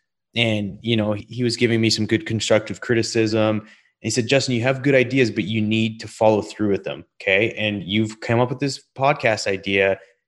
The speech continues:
You've got the green light. Now go make it happen. Don't make excuses." And I was like, "Okay, like this. Okay. So you want me to do this? Let's go." And then shortly thereafter, you know, we talked. And so anyway, it's like, "Okay, well, we need equipment. Like,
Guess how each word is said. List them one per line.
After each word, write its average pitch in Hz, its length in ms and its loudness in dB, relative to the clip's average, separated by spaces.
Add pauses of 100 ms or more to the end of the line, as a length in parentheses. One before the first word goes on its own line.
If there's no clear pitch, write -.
(180)
You've 113 240 -2
got 131 220 4
the 139 60 -6
green 131 280 -2
light. 107 280 0
Now 104 260 -4
go 107 160 2
make 107 240 0
it 101 80 -4
happen. 98 680 -2 (240)
Don't 104 160 2
make 98 180 0
excuses." 104 680 -2
And 92 80 -10
I 92 40 -8
was 92 120 -10
like, 90 200 -12
"Okay, 92 440 -2
like 82 220 -18
this. - 380 -10
Okay. 90 260 -2
So - 160 -6
you 95 160 -6
want 139 220 0
me 127 60 -4
to 151 120 -4
do 151 160 4
this? 90 300 -4
Let's 98 240 -4
go." 104 300 4 (360)
And 131 220 0
then 123 160 2
shortly 131 340 0
thereafter, 117 580 2
you 107 100 2
know, 104 100 2
we 110 120 4
talked. 107 400 0
And 101 160 -4
so 110 160 2
anyway, 113 280 2
it's 104 120 -4
like, 95 120 -6
"Okay, 131 200 2
well, 107 320 2 (720)
we 127 80 0
need 196 140 6
equipment. 226 520 0
Like, 101 200 -4